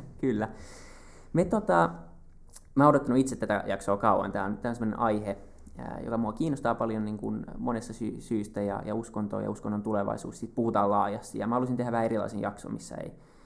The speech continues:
ei mennä tämmöiseen niin kun vastakkaisasetteluun, missä toinen puoli huutaa sitä ja tätä ja sit ihmetellään, kumpi on oikeassa, koska nää ei ole semmosia kysymyksiä, vaan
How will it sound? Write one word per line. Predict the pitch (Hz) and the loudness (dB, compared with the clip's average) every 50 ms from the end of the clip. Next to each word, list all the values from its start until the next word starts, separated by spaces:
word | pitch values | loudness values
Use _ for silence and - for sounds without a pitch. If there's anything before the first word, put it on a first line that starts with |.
| - - - - - | -20 -20 -20 -8 -2
ei | - 110 | 2 2
mennä | 104 104 98 98 | 4 4 2 2
tämmöiseen | - 95 92 92 95 92 95 95 95 | 0 -2 -2 -2 -2 -4 -6 -8 -6
niin | 95 95 | -6 -2
kun | - 110 | 0 2
vastakkaisasetteluun, | 120 120 - 107 - - - 107 - - - 110 107 - - - - - - - - | 2 0 0 -6 -6 -6 -6 -6 -6 -8 -10 -8 -10 -10 -10 -10 -10 -8 -8 -8 -8
missä | - - - - - - - - - - - - - - _ _ - | -10 -10 -10 -12 -12 -12 -16 -20 -20 -20 -20 -20 -20 -20 _ _ -4
toinen | - 104 104 98 | 0 0 0 2
puoli | 95 101 98 98 98 | 2 2 2 2 2
huutaa | 101 101 98 98 101 | 2 0 -2 -2 -4
sitä | 101 107 104 - | -4 -4 -4 -4
ja | - - - | -4 -6 -6
tätä | - - - - | -6 -8 -8 -10
ja | - - | -12 -12
sit | - - - | -12 -10 -10
ihmetellään, | - - - - - 55 - - - | -10 -10 -8 -8 -8 -8 -8 -6 -6
kumpi | - - - - | -6 -8 -6 -6
on | - - | -4 -4
oikeassa, | - - - - - - - | -4 -6 -8 -10 -14 -14 -14
koska | - - - - 127 | -16 -14 -10 -6 -4
nää | 120 123 123 | -2 0 0
ei | |
ole | 123 123 | 0 0
semmosia | - 139 127 117 120 123 110 | 0 -2 -2 -2 -2 -4 -4
kysymyksiä, | - - 107 - - 107 104 - - - - - - | -2 -2 -2 -2 -2 -6 -6 -10 -12 -12 -12 -10 -10
vaan | - - - - | -10 -10 -10 -10